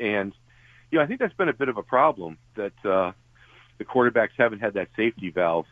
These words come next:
you know, in the middle of the field. Um, they can get around that now. They got some playmakers. They can dump the ball out, uh, you know, on the flats and whatnot. But it's a problem. But again, it's another piece of the puzzle they need to address, and you can't address everything in one or two years.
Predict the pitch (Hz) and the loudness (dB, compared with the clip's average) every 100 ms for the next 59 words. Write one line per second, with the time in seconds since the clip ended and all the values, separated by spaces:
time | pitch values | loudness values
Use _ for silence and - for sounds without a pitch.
0 | - - - 104 87 87 92 87 78 - | -14 -14 -4 -2 -2 -2 -2 -2 -6 0
1 | 117 76 - _ _ - - - - - | 0 0 -6 _ _ -20 -20 -20 -20 -20
2 | - - 104 98 95 87 85 - - - | -20 -2 2 4 2 0 -6 -12 -20 -20
3 | - - - 110 107 104 98 113 120 87 | -20 -8 -2 0 4 4 4 4 2 -2
4 | 90 90 92 95 - 82 - 87 90 87 | -2 -4 -2 -4 -4 -10 -6 -2 -2 -4
5 | - 87 80 92 85 82 82 80 82 82 | -6 -10 -4 -4 -2 -2 0 2 0 -6
6 | - 80 82 82 80 - 82 78 - 90 | -6 -6 -4 -4 -2 0 0 2 4 4
7 | 104 85 78 82 80 82 82 85 - - | 4 0 -2 -2 -2 0 0 0 -2 -18
8 | - - - 156 190 165 160 92 82 - | -16 -6 0 0 2 4 4 2 -6 -8
9 | 139 131 131 87 - 123 - 165 160 - | -8 -6 -8 -8 -10 -14 -10 -10 -10 -10
10 | 143 - 104 - 113 104 101 92 87 90 | -12 -10 -10 -6 -6 -6 -10 -10 -8 -10
11 | 85 85 87 - - _ _ - _ _ | -8 -4 -4 -4 -14 _ _ -20 _ _
12 | - 101 95 - 113 107 98 101 85 95 | -8 -4 -4 -2 0 0 2 0 2 -2
13 | 92 - 90 85 85 87 82 - 80 85 | -2 -6 -6 -6 -6 -6 -6 -6 -4 0
14 | 90 76 | 0 -2